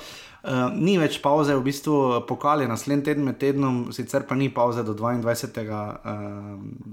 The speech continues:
maja, kadarkoli že bo zadnji krog, ko so vse tekme hkrati, tako kot praviloma tudi v predzadnjem, čeprav se spomnimo, da lani so potem tekme razparcelirali, eh, po segmentih, po točkah, tako da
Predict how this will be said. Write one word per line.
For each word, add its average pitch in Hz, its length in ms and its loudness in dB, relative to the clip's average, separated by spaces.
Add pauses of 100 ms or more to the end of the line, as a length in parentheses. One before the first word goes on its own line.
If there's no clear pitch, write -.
(100)
maja, 117 400 -2
kadarkoli 117 500 -2
že 101 100 -6
bo 101 140 -4
zadnji 110 320 0
krog, 113 240 -2
ko - 180 -6
so 107 140 -8
vse 113 220 -4
tekme 117 260 -4
hkrati, 117 380 0
tako 104 220 -4
kot - 260 -6
praviloma 113 420 0
tudi 117 240 -2
v - 340 -14
predzadnjem, 139 440 2
čeprav - 260 0
se 127 120 -6
spomnimo, 123 380 2
da 113 100 2
lani 117 260 2
so 104 160 -6
potem 107 260 -6
tekme 110 400 -2 (300)
razparcelirali, 107 840 0
eh, 104 140 -4 (640)
po 98 400 0
segmentih, 107 600 0
po 104 140 -4
točkah, 107 380 -2
tako 95 180 -4
da 101 120 2